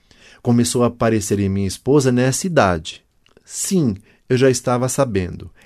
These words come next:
Em seguida gritou: "Mary!" As bochechas dela ficaram vermelhas,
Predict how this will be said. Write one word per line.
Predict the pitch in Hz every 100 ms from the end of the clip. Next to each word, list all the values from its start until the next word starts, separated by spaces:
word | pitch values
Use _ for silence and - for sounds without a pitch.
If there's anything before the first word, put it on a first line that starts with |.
| _
Em | 113
seguida | 110 117 120 123
gritou: | 120 120 - 80 76 - _
"Mary!" | 143 170 185 170 123 85 82 _ _ _ _ _ _ _ _ -
As | 104 92
bochechas | 98 - 117 120 123 101
dela | 98 98 113 131 - _
ficaram | - - 117 110 107
vermelhas, | 127 104 98 101 80 76 -